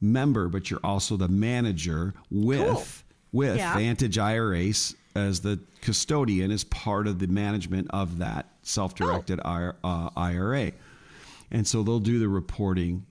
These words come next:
Speaker 1: and they'll do the things that you need in order to get the money in there. It's a viable alternative a lot of times for people that are accredited. If you don't,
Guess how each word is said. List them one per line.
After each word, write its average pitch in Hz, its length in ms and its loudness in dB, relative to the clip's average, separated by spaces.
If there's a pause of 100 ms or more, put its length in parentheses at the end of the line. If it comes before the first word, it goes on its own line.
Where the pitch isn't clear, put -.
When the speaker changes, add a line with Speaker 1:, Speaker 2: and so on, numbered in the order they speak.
Speaker 1:
and 98 180 2
they'll 101 140 0
do 98 200 0
the 90 100 0
things 92 320 0
that 87 200 -6
you 92 60 0
need 87 220 2
in 87 100 0
order 85 220 -2
to 82 100 -2
get 87 220 -6
the 87 60 -4
money 90 340 2
in 117 140 2
there. 71 220 -2 (560)
It's - 180 0
a 113 40 2
viable 127 480 2
alternative 110 800 0
a - 20 -2
lot 98 300 0
of 98 80 -4
times 98 320 0
for 95 100 -2
people 101 380 0
that 90 100 2
are 87 140 0
accredited. 82 640 -2
If - 160 -10
you 110 80 0
don't, 123 420 0